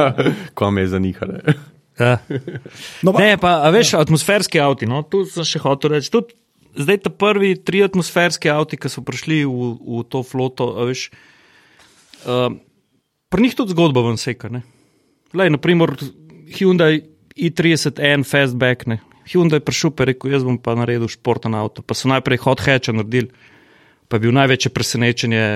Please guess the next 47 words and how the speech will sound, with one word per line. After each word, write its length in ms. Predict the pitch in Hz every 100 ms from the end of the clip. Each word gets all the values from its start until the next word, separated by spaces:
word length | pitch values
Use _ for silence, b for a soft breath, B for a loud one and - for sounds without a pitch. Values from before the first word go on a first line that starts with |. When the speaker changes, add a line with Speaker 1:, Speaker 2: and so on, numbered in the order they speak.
| 104 _ -
Speaker 2:
lanskega 460 | 123 120 147 131
Speaker 3:
Ja, 80 | 113
Speaker 2:
leta. 240 | 113 131 143
Speaker 3:
v, 60 |
v 20 |
Speaker 1:
To 60 | 135
je, 60 | 139
Speaker 3:
i 40 |
trideset, 300 | 151 156 117
Speaker 1:
to, 60 | 156
Speaker 3:
ja. 100 | 135
Speaker 1:
pazi, 240 | 135 117
to 120 | -
je 80 | 135
znamka, 300 | 123 127 131
ki 120 | 120
je 40 | 107
deset 300 | 107 139 127
let 160 | 127
nazaj 260 | 123 110 117
imela 240 | 113 107
Hyundai 380 | 101 120 113 104
Pony 380 | 98 117 110 98
avto. 460 | 87 95 98 - -
Speaker 3:
Ja, 300 | 135 135 117 90 _
pa 120 | 131
Speaker 2:
Trideset 280 | 185 135 151
Speaker 3:
Accent 140 | 131
Speaker 2:
let 100 | 117
Speaker 3:
je 80 | 110
Speaker 2:
nazaj. 240 | 95 98
Speaker 3:
že 120 | 104 107
bil. 200 | 107 98
Speaker 2:
Tri-, 240 | 123 110 -
trideset. 420 | 131 123 107 - 123
Speaker 1:
Mislim, 240 | 110 107 -
Speaker 2:
Zdaj 220 | 120 180
bo 100 | 165
Speaker 1:
okej, 100 | 104
Speaker 2:
trideset 320 | 190 202 156
let, 220 | 175 175
kar 20 |
je 60 | 139
v 20 |
Speaker 1:
pretiravamo. 240 | 127 131 120
Speaker 2:
Slovenijo 400 | 170 160 165 160
prišel. 280 | 156 190